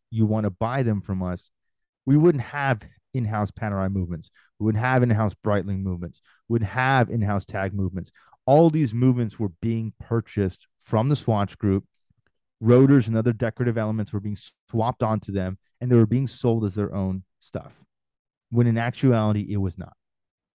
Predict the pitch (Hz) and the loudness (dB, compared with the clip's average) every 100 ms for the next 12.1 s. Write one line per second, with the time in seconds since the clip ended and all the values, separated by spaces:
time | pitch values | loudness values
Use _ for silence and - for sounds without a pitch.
0 | _ _ _ _ _ 110 101 92 113 120 | _ _ _ _ _ 2 2 2 0 0
1 | 117 117 92 90 143 123 135 127 113 110 | -2 -12 -8 0 0 2 0 0 0 -2
2 | 110 _ _ _ _ - 127 113 113 104 | -4 _ _ _ _ -6 -4 -2 -2 -4
3 | - _ 104 98 - 95 90 101 92 92 | -8 _ -6 -6 -4 -6 -4 -4 -4 -6
4 | 92 87 82 - _ _ _ _ _ _ | -6 -6 -10 -14 _ _ _ _ _ _
5 | _ _ _ _ _ _ _ _ _ _ | _ _ _ _ _ _ _ _ _ _
6 | _ 123 127 123 113 - _ _ _ _ | _ 0 2 2 0 -4 _ _ _ _
7 | _ _ _ _ _ - - 151 180 - | _ _ _ _ _ -12 2 4 4 2
8 | 123 131 196 226 _ _ _ _ _ _ | 0 0 0 -6 _ _ _ _ _ _
9 | 131 135 117 135 127 127 113 113 113 120 | 2 2 0 -8 -4 -4 -4 -6 -8 -8
10 | 143 123 107 - 117 113 117 104 104 98 | -4 -4 -4 -8 -2 2 2 2 -2 -2
11 | 95 95 - 92 - - 151 143 131 123 | -6 -12 -14 -16 -14 0 2 2 0 -2
12 | 117 | -4